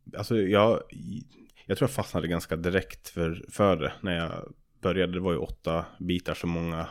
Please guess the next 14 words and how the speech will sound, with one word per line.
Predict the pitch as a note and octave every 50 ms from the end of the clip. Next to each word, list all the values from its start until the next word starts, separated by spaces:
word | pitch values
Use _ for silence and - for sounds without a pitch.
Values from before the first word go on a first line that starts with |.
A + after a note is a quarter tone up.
| - -
i | D#2 - F2+
våran | F2 F2+ E2+ E2+ E2+ F2+
ålder, | G2 G2 F#2+ E2+ D2+ D2 - - -
liksom. | - E2+ - D#2+ E2 - - - - -
Eh, | F2 F2+ F2+ F2+ F2+ F2 - - - - - - - - - - - - -
och, | - G2 F#2+
och | F#2 D#2 E2+ G2 G2
liksom | F#2 F#2 - F#2 F#2 F#2 E2+ E2 F2 F2 F2
kände | - - - G2+ G2 G#2
väl | A2 G#2
att | F2+ -
jag | E2 E2+
gillade | F2+ F2 E2+ E2 E2+ E2+ F2+ G2 F2
det, | E2 C#2+ -